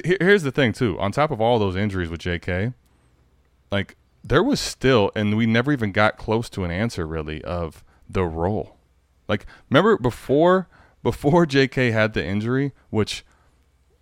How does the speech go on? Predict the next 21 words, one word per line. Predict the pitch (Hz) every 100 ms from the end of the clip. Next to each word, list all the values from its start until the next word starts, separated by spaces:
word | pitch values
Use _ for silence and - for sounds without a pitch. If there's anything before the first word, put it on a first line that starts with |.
| _ -
Harbaugh, | 147 147 139 135
what | - 170
a | 226
fucking | - - 139 - 104 - -
idiot, | 113 95 82 90
man. | 85 82 87 _ _ _ 107
Like, | 101
literally | 120 165 190 175 147 -
to, | 131 107 -
to | - 104
set | - 175 -
the | 117
preseason | - - 165 175 - 147 139 131 127 _ _
win | 95 107 117 104
record, | 92 - 82 73 - _ _ -
he's | 127 123
got | 127 117
these | 110 110
guys | 110 104 98
out | 95 90 -
there. | 82 82